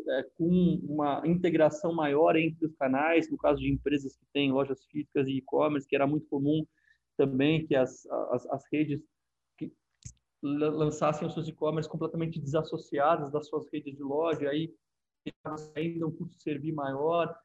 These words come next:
Então, acho que to-, todo esse amadurecimento que a gente viu nos últimos anos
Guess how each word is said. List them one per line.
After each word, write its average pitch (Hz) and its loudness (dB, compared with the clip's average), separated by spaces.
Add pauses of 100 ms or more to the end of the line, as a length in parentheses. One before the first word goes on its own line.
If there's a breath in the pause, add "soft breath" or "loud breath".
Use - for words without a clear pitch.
(120)
Então, 185 0
acho 190 0
que - -18
to-, 233 -6
todo 226 -2
esse 247 -2
amadurecimento 196 -2
que 180 -8
a - -6
gente 170 -4
viu 156 -4
nos 151 -4
últimos 151 -8
anos 170 -4